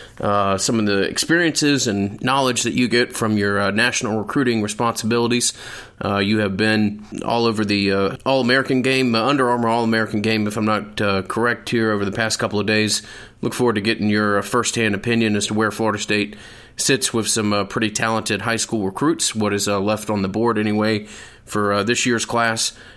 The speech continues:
We will do something that we've talked about for a while in, uh, response to listener feedback, and that is, uh, we'll be able to be very fortunate to draw upon the, uh, knowledge of, uh, Matt Minnick when it comes to the Florida State basketball program. We have a real good conversation,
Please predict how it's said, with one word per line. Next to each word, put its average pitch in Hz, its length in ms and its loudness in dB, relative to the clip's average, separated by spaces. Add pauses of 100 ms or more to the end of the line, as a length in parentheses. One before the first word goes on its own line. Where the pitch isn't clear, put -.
(120)
We 131 180 2
will 143 460 2
do 143 260 -2
something 165 360 2
that 139 120 2
we've 127 140 -2
talked 170 240 0
about 151 220 0
for 151 100 -2
a - 20 -2
while 151 360 2
in, 113 200 0
uh, 107 220 0
response 110 640 -2
to 107 320 -2 (360)
listener 127 300 0
feedback, 123 640 0
and 107 160 2
that 117 140 2
is, 113 240 0
uh, 104 200 2
we'll 107 140 -2
be 104 380 -4
able 113 180 0
to 104 220 0 (640)
be 127 100 2
very 135 200 4
fortunate 170 500 2
to 127 60 -2
draw 139 220 2
upon 135 400 2
the, 120 220 2
uh, 110 80 2
knowledge 120 420 2
of, 104 160 -2
uh, 101 160 0
Matt 117 260 -2
Minnick 135 380 0
when 113 140 0
it 113 80 -4
comes 113 180 -2
to 110 80 -2
the 107 80 -6
Florida 127 220 0
State 113 180 -2
basketball 120 480 -2
program. 123 480 0
We 110 80 2
have 110 180 0
a 101 180 0
real 120 240 0
good 110 260 0
conversation, 113 840 0